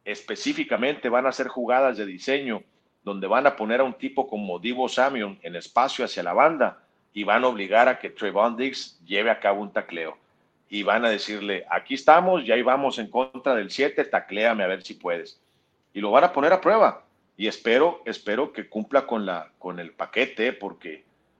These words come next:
porque tiene que hacerlo. El que cumplió con el paquete este último fin de semana fue Tony Pollard, ¿eh?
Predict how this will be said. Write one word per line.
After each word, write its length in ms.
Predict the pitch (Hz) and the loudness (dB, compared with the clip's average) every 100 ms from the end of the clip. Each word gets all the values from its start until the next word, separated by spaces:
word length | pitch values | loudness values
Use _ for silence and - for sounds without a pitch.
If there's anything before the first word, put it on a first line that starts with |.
| _ | _
porque 200 | - 104 | -10 -8
tiene 240 | 98 113 120 | -6 -4 -2
que 100 | 123 | 0
hacerlo. 460 | - 160 151 117 - _ _ | 6 6 4 -2 -8 _ _
El 120 | 113 | -8
que 120 | 113 | -6
cumplió 300 | 107 101 131 | -8 -2 0
con 140 | 156 175 | 2 2
el 60 | |
paquete 380 | - 127 135 135 | 2 0 0 -4
este 120 | 151 | -4
último 300 | 156 165 156 | -4 0 0
fin 140 | 113 139 | 2 0
de 60 | |
semana 320 | 151 113 123 135 | 0 2 2 4
fue 140 | 143 | 2
Tony 240 | 131 131 | 2 -2
Pollard, 460 | 135 101 135 139 101 | 2 6 8 6 2
¿eh? 200 | 139 | -2